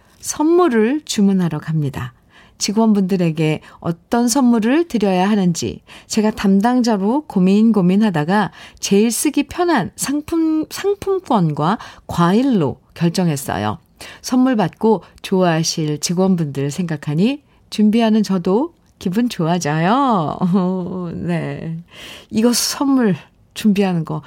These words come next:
정말 신경 쓰일 텐데, 아, 진나라님, 음, 미 선택한 이 선물 목록들, 지금 혹시 뭐 선물을,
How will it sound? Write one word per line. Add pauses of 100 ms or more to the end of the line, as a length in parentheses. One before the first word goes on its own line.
(160)
정말
신경
쓰일
텐데, (420)
아,
진나라님, (260)
음, (240)
미
선택한
이
선물
목록들, (300)
지금
혹시 (300)
뭐
선물을,